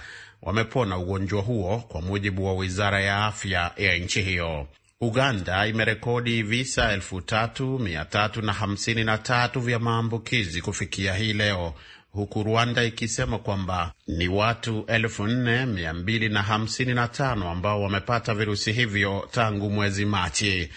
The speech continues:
Tanzania haijatoa takwimu mpya kwa miezi kadhaa sasa.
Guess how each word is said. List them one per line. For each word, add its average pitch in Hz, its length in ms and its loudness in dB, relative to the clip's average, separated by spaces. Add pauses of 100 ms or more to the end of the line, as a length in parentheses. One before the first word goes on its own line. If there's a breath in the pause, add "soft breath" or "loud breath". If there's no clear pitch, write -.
(280 loud breath)
Tanzania 123 640 2
haijatoa 117 600 2
takwimu 110 500 -2
mpya 113 440 0
kwa 110 160 0
miezi 110 420 0
kadhaa 110 400 2
sasa. 80 680 -2